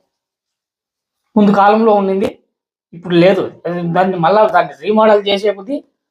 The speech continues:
చిలుక బయట ధ్వజస్తంభం మీద ఉంది. ఆ ధ్వజస్తంభం మీద ఆ చిలుక ఎప్పుడు గానా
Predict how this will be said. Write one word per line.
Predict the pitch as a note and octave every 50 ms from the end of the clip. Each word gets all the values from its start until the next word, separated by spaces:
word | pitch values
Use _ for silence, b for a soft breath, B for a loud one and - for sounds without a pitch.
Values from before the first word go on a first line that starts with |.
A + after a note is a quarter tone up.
| _ _ _ _ _ _ _ -
చిలుక | A#3 A3+ G#3+ - F3 C3 A#2+ - - - _ _ _ _ _ _ -
బయట | F#3 G3 G#3+ G#3 G3+ E3+
ధ్వజస్తంభం | F3 F3+ G3 G#3 G#3 G3+ G#3 G3 F#3+ F#3 F3 F3
మీద | F3+ F3+ E3 D#3+
ఉంది. | - - - _ _ _ _ _ _ _ _ _ _ _ _ _ _ _ _ _ _ _ _ _ _ _ _ _ _ _ _ _ -
ఆ | - A3 A3 G3
ధ్వజస్తంభం | A3 A#3 A3+ C4 C4 C4 C4+ C4 C4+ C4 C4 C4
మీద | C4 B3+ B3 A3 A3
ఆ | G#3+ G#3+
చిలుక | A3+ A#3 C4 B3+ C4 B3 A3+ A3+ A3
ఎప్పుడు | - A#3 A3+ G#3+ A3
గానా | A3+ A#3 B3+